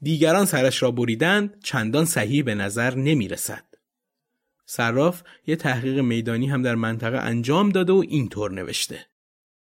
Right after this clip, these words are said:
«من خانه‌های روستایی اطراف را بررسی کردم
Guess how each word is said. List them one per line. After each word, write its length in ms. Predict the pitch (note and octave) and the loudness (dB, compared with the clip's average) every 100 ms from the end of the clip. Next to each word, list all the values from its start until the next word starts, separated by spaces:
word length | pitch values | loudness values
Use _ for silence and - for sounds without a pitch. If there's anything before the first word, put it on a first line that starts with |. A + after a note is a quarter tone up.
| - | -2
«من 140 | G#3+ | 0
خانه‌های 560 | G#3 F#3+ F3 D#3+ F#3 F#3 | 2 4 4 4 6 6
روستایی 460 | D#3+ - D#3 C#3+ D#3+ | 6 4 4 4 4
اطراف 460 | C3+ - D3 C#3+ | 2 2 2 4
را 80 | D3 | 2
بررسی 500 | C3+ B2+ A#2+ - E3+ | 2 2 2 0 -2
کردم 520 | D#3 C3+ B2 A#2 A2+ | 0 0 2 0 -2